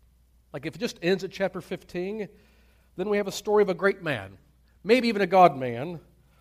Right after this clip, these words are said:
whose story is complete in the same way as all the rest of humanity, and that is death. And you could admire his sacrifice in it. You might even revere his obedience,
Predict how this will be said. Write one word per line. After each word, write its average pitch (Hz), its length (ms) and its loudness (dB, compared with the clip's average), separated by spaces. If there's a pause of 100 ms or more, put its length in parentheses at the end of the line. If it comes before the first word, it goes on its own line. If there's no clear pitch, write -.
(120)
whose 196 180 -4
story 220 460 4
is 196 340 2
complete - 560 -8
in 165 120 -8
the 156 80 -8
same 196 340 -6
way 190 220 0
as 156 180 -8
all 196 300 2
the 190 100 -4
rest 165 260 -4
of 147 80 -14
humanity, 135 800 -6 (420)
and 147 140 -12
that 143 160 -2
is 113 140 -10
death. 113 400 -16 (800)
And 185 60 -10
you 285 80 -2
could 226 140 2
admire 156 380 4
his 156 160 -6
sacrifice 175 720 -2
in 160 80 -8
it. 185 100 -10
You 170 120 -10
might 180 200 0
even 170 200 -4
revere 165 340 0
his 160 300 -6
obedience, 156 640 -4